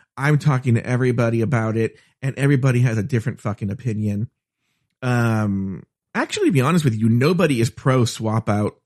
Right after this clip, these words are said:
the, the, uh, content. Uh, there are some people who are okay with it. It seems to be the consensus is to put a trigger warning in it. Uh, and that's probably what I'm gonna land up doing.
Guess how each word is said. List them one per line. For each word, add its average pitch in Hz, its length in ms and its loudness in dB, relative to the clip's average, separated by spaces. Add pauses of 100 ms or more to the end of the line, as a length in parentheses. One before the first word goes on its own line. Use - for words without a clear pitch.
the, 98 360 -2 (800)
the, 104 420 0
uh, 82 300 -4
content. - 640 0 (460)
Uh, 110 260 -2
there 127 100 0
are 127 40 0
some 151 100 2
people 143 180 0
who 113 60 2
are - 180 -4
okay 127 400 0
with 107 280 -4
it. 71 280 -10
It 117 120 -14
seems 185 260 -6
to 165 60 -6
be 156 160 2
the 127 100 0
consensus 120 680 2
is 101 120 0
to 120 100 -10
put 120 140 0
a 95 60 2
trigger 92 340 -2
warning 69 480 -10 (640)
in 113 140 0
it. - 320 -10 (640)
Uh, 87 640 -4
and 120 100 4
that's 117 100 4
probably 113 460 0
what 107 220 4
I'm 101 80 4
gonna 101 160 2
land 98 240 -6
up - 100 -12
doing. 101 460 -12